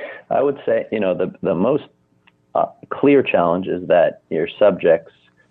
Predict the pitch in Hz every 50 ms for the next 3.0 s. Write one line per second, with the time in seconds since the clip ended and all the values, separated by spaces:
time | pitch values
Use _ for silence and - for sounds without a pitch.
0 | _ _ _ - - 92 98 101 95 - 101 95 90 87 90 90 87 85 85 82
1 | 82 85 82 82 82 82 85 85 82 82 80 82 80 - - 85 82 82 82 82
2 | 82 78 80 76 73 - - - - 85 85 90 98 107 - - _ _ _